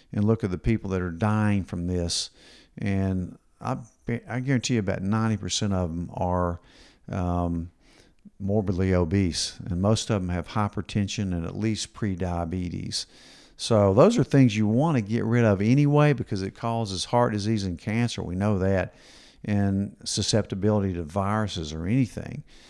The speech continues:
So those are things you want to work on. And the covid nineteen pandemic scare should scare us into getting more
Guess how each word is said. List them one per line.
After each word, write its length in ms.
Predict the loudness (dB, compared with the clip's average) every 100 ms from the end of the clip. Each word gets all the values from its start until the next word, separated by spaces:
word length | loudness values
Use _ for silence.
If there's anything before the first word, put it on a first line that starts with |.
| -20 -10
So 420 | 0 2 4 4
those 300 | 6 6 6
are 60 |
things 340 | 0 2 2 0
you 100 | -2
want 240 | 0 0
to 300 | -2 -4 -8
work 340 | 2 4 4 -2
on. 360 | -6 -8 -12 -16 -20 -20 -20 -8
And 400 | -2 0 0 0
the 240 | -2 -4 -6
covid 360 | 0 2 4 2
nineteen 760 | 2 0 -2 -4 -2 0 -2 -4
pandemic 720 | -2 -2 0 0 0 0 -4 -12 -20 -20 _
scare 800 | -6 -4 0 2 2 2 -2 -6 -14 -20 -20 -14
should 260 | -4 -4
scare 340 | -2 2 4 4
us 180 | 4
into 200 | 0 0
getting 320 | 2 2 2 0
more 360 | 0 -2 -4